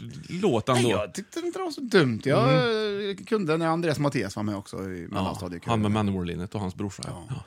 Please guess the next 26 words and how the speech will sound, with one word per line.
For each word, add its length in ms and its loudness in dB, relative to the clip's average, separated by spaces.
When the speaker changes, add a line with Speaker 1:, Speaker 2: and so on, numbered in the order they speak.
Speaker 1:
Ja, 60 4
men 100 10
skolavslutning 540 8
är 100 6
det 60 6
bland 380 4
det 80 4
bästa 300 2
jag 80 2
vet. 200 -2
Och 60 0
jag 80 4
brukar 160 2
alltid 320 2
likna 500 0
skolavslutningen 640 2
vid 260 2
inspelningen 500 0
av 60 -2
Hela 160 -2
Sverige 220 -2
bakar. 280 -2
För 100 0
det 20 4
är 20 2
lite, 180 -2